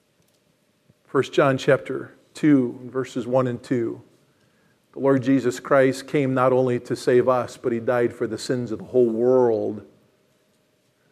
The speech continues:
For God so loved the world that He gave His only unique Son, that whoever would believe in Him would not perish, but have everlasting life. Jesus Christ is much more than a historic religious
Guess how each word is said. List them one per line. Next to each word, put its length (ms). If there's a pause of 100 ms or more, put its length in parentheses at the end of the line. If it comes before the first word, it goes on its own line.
(440)
For 100
God 320
so 180
loved 300
the 80
world 460
that 100
He 60
gave 520
His 200
only 260
unique 380
Son, 480 (460)
that 100
whoever 420
would 180
believe 360
in 100
Him 240
would 180
not 300
perish, 480
but 140
have 260
everlasting 1400 (260)
life. 640 (760)
Jesus 460
Christ 480
is 180
much 400
more 400
than 200
a 20
historic 720
religious 520